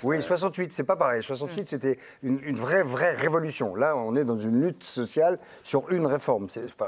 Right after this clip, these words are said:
Speaker 1: je, je, je trouve. Euh, est-ce qu'il n'y a pas un moment où ce serait raisonnable de dire, « On lève un poil le pied »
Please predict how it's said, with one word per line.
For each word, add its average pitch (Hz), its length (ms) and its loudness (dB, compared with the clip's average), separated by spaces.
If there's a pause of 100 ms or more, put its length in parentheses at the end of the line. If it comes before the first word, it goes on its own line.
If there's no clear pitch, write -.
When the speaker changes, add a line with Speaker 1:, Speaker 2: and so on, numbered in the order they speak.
(140)
Speaker 1:
je, 98 180 -8
je, 98 260 -8
je 95 140 -2
trouve. 131 300 0 (480)
Euh, 117 140 2 (220)
est-ce - 140 -2
qu'il 151 80 2
n'y 131 40 -2
a - 20 -2
pas 147 80 4
un 135 60 2
moment 170 400 2
où 135 80 0
ce 135 120 -2
serait 127 180 -2
raisonnable 117 360 0
de 117 60 0
dire, « 117 180 0 (160)
On 123 80 2
lève 143 260 4 (140)
un 127 100 0
poil 131 240 2
le 117 120 2
pied » 117 340 -2